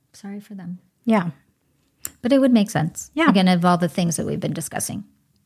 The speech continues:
Speaker 1: I think that it, it's gonna take a little time, just like when you have a baby, it takes a little time to get on their schedule.
Speaker 2: Yeah.
Speaker 1: So same with this. Once the information is digested and regurgitated and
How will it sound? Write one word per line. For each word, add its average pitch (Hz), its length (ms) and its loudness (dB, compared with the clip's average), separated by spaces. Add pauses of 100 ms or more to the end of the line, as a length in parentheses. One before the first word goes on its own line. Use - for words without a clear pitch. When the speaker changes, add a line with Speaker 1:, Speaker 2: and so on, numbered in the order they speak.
(180)
Speaker 1:
I 180 40 2
think 180 220 2
that 185 240 -2
it, - 240 -4 (120)
it's 190 200 0
gonna 180 200 4
take 185 260 0
a 196 40 2
little 180 220 2
time, 180 600 2 (760)
just 196 180 -18
like 180 160 -12
when 185 120 2
you 180 100 8
have 180 140 4
a 165 40 -2
baby, 180 380 2
it - 100 -16
takes 185 240 -2
a 190 40 -4
little 185 140 -2
time 185 320 -6
to 170 60 -6
get 175 140 0
on 175 120 4
their 175 120 4
schedule. 180 520 -6 (360)
Speaker 2:
Yeah. 190 220 4 (360)
Speaker 1:
So - 380 -6
same 185 320 4
with 185 140 4
this. 180 280 -2
Once 180 200 0
the 185 140 2
information 180 580 4
is 170 120 2
digested 175 720 2
and 175 220 2
regurgitated 180 800 -2
and 170 140 -2